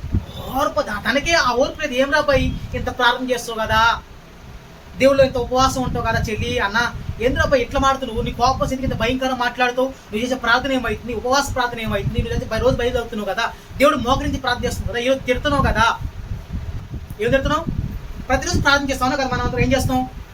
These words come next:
ఉదయకాలం లేచి నాలుగు, నాలుగు ప్రార్థన చేస్తాం కదా. తెల్లపోతే ఏమైనా గిన్నె కాడ పడేసినా కానీ, మీ ఇంటి నుంచి చెత్త వచ్చినా కానీ, లేకపోతే నువ్వు పోయి ఆఫీస్ పెట్టి ఏమైనా అన్నా కానీ ఏమంటావు? "ఏయ్, ఏయ్, ఏం రా?" అంటే ఏమో తగ్గదు, ఆ అనుభవం అయ్యేది.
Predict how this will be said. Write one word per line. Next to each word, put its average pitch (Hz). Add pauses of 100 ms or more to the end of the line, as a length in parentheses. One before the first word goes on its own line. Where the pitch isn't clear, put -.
(160)
ఉదయకాలం 240
లేచి 247
నాలుగు, 226
నాలుగు 220
ప్రార్థన 208
చేస్తాం -
కదా. 226 (340)
తెల్లపోతే 262
ఏమైనా 240
గిన్నె 233
కాడ 240
పడేసినా 220
కానీ, 214 (320)
మీ 214
ఇంటి 220
నుంచి 233
చెత్త 220
వచ్చినా 220
కానీ, 214
లేకపోతే -
నువ్వు 226
పోయి 233
ఆఫీస్ 226
పెట్టి 208
ఏమైనా 208
అన్నా 220
కానీ 220
ఏమంటావు? 226
"ఏయ్, 262 (600)
ఏయ్, 269
ఏం 277
రా?" 285
అంటే 226 (160)
ఏమో 240
తగ్గదు, 277 (840)
ఆ 247
అనుభవం 247
అయ్యేది. 175